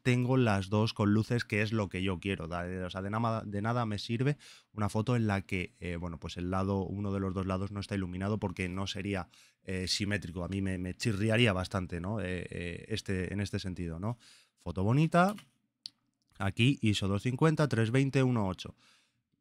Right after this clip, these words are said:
Básicamente quiero centrar la atención en los novios, eh, están los dos puestos en la misma línea,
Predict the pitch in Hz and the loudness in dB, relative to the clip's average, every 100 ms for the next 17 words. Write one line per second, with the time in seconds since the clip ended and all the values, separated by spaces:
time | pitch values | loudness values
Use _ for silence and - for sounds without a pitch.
0 | _ - 101 104 98 110 117 135 135 - | _ -2 0 2 2 2 4 4 2 0
1 | 107 98 98 92 90 87 87 87 92 90 | 0 0 -2 -2 -2 -2 -2 -2 -4 -2
2 | 95 90 90 101 127 143 143 151 143 - | -2 0 0 0 2 2 4 2 0 -6
3 | - 87 85 - 104 - 95 90 95 92 | -6 -4 -4 -6 -6 -2 -2 0 -2 -4
4 | - 98 95 92 90 98 95 104 127 135 | -4 -4 -4 -4 -4 -2 -2 -2 0 0
5 | 143 | -2